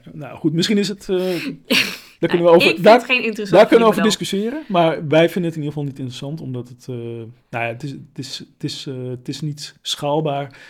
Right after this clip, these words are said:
Speaker 1: Je kan het niet, eh, locatie onafhankelijk uitvoeren. En je
Speaker 2: Nee.
Speaker 1: kan het niet uitvoeren wanneer jij wil. En dat zijn wel de modellen, dat zijn wel de kenmerken van onze verdienmodellen,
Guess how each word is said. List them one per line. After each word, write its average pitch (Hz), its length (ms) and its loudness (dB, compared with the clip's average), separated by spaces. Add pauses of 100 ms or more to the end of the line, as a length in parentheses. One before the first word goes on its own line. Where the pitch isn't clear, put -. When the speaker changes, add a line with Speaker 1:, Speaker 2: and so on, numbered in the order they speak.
(140)
Speaker 1:
Je 147 80 -8
kan 135 140 -4
het 131 120 -6
niet, 147 300 -10
eh, 131 300 -6
locatie 143 520 -4
onafhankelijk 127 560 -10
uitvoeren. 139 520 -10
En 139 60 -14 (380)
je - 80 -14
Speaker 2:
Nee. 127 80 -6
Speaker 1:
kan 123 120 -6
het 117 80 -10
niet 147 180 -6 (120)
uitvoeren 147 420 -4
wanneer 131 180 -6
jij 123 200 -6
wil. 147 280 -2
En 135 80 -10
dat 127 140 -10
zijn 131 140 -8
wel 131 140 -6
de 135 60 -8
modellen, 131 500 -8 (200)
dat 143 340 -8
zijn 139 120 -6
wel 127 100 -6
de 131 100 -10
kenmerken 151 480 0
van 160 180 -10
onze 160 280 -4
verdienmodellen, 123 580 -8